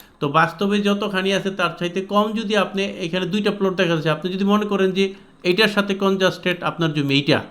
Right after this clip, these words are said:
এখন যদি মনে হয় যে ছোট কেন, তখন আপনার আইডিয়া করতে হবে, তাহলে মনে হয় এই, এই জমিটা আরও ওদিকে আগে ছিল, এখন এদিকটা প্লট হয়ে গেছে, ভাগ হয়ে গেছে। তাহলে এই যে হচ্ছে আমাদের একশো একুশ নং প্লট। এইভাবে কিন্তু জমি বের করা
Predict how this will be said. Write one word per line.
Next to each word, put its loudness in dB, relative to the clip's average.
এখন 4
যদি 4
মনে 2
হয় 2
যে 4
ছোট -2
কেন, 2
তখন -4
আপনার -2
আইডিয়া 2
করতে -4
হবে, 0
তাহলে -4
মনে -4
হয় 0
এই, -2
এই -2
জমিটা 0
আরও 0
ওদিকে -2
আগে 2
ছিল, -2
এখন -2
এদিকটা -4
প্লট -2
হয়ে -4
গেছে, -8
ভাগ -10
হয়ে -10
গেছে। -14
তাহলে -6
এই 2
যে -2
হচ্ছে -2
আমাদের -2
একশো -2
একুশ -8
নং -4
প্লট। -4
এইভাবে 6
কিন্তু -4
জমি 0
বের 2
করা 2